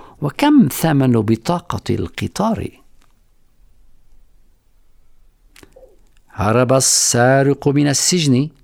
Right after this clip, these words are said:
ولا أحد غير زوجته يعرف أين يختبئ. على أية طائرة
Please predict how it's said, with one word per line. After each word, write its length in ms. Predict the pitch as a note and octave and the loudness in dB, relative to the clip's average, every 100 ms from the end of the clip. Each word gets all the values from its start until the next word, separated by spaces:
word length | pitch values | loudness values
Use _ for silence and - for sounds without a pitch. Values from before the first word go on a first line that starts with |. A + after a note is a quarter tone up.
| _ _ _ _ _ _ _ _ _ | _ _ _ _ _ _ _ _ _
ولا 420 | - A2+ C#3 D#3 | -2 0 0 0
أحد 340 | D#3+ - A3+ G#3+ F#3+ D#3+ | -4 -2 0 2 0 0
غير 540 | B2+ B2+ C#3+ G3 F#3 | -2 -2 0 2 2
زوجته 920 | D#3+ B2+ A#2+ A2 F#3+ G3+ E3+ E3+ E3+ D#3+ - - - | 0 2 2 2 -2 -2 -2 -2 -4 -8 -12 -20 -6
يعرف 640 | D3 G#3+ A#3+ A3 F#3+ - | -2 0 0 0 0 -2
أين 460 | E3 D#3+ G3 G#3 D3+ | -2 0 0 2 0
يختبئ. 760 | A#2+ A2+ - - F#3 C3 - - - _ - _ _ _ _ _ - _ _ _ _ _ - - | 0 -2 -6 -4 -2 -2 -4 -8 -18 _ -20 _ _ _ _ _ -20 _ _ _ _ _ -20 -18
على 540 | - G#2 C#3 D#3 D#3 - | -8 -2 2 4 2 2
أية 380 | F#3+ A3 B3+ A#3+ A#3 G#3+ | 0 0 0 0 -4 0
طائرة 1000 | G3 F#3 D#3+ A#3 A#3+ G3 - G3 G3 F#3 | 4 4 4 2 4 2 2 2 2 0